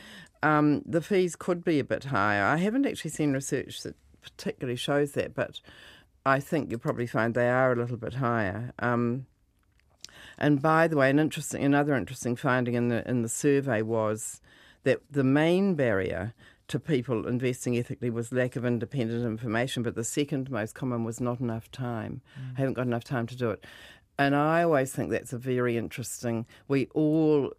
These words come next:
Speaker 1: say it all the time in our daily life, "Haven't got enough time to do that, haven't got enough time to do this." I try to stop myself and say, "I haven't made the time to do it," because really, you, you know,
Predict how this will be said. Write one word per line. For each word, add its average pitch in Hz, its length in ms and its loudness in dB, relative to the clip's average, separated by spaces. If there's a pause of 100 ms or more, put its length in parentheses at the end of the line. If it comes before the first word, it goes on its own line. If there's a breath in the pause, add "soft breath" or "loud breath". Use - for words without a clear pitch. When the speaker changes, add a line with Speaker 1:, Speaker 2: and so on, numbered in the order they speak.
(140)
Speaker 1:
say 120 300 2
it 107 140 0
all 143 320 2
the 135 80 -2
time 110 460 -2
in 117 280 -2
our 117 160 0
daily 139 360 0
life, 120 260 0
"Haven't 139 200 -2
got 127 140 0
enough 117 180 0
time 117 220 -2
to 120 80 -8
do 120 160 -2
that, 113 180 -2
haven't 127 200 -6
got 127 120 -6
enough 110 180 -6
time 113 200 -2
to - 120 -18
do 123 160 -4
this." 120 280 -4 (720 loud breath)
I 170 360 2 (140)
try 160 540 2
to 147 140 -4
stop - 340 -4
myself 123 400 -2
and 117 120 -4
say, 123 120 -2
"I 113 120 2
haven't 127 380 -2
made 131 400 0
the 127 80 -12
time 123 340 -2
to - 100 -10
do 190 180 0
it," 151 120 0
because 143 340 0 (460 loud breath)
really, 151 460 4
you, 117 140 0
you 143 260 2
know, 123 160 4